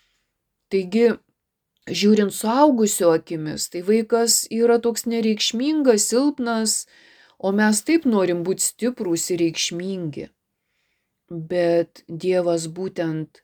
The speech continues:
mažiems, neturtingiems, silpniems, paprastiems, nieko negalintiems savo jėgomis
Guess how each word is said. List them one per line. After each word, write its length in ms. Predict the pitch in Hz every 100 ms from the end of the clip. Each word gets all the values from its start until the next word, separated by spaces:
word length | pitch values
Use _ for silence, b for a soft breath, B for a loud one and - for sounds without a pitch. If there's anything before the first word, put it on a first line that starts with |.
| -
mažiems, 800 | 165 160 160 208 247 254 -
neturtingiems, 960 | 175 165 170 165 - 180 190 196 180 170 -
silpniems, 720 | 160 - 160 165 165 165 -
paprastiems, 1080 | 160 - 151 143 - - 160 156 147 - - b b b b b b b b
nieko 360 | 175 180 180 170
negalintiems 1300 | 165 156 170 226 240 160 143 156 151 160 - - - _ _ _
savo 440 | - 170 156 156
jėgomis 880 | 156 151 147 143 143 196 214 - -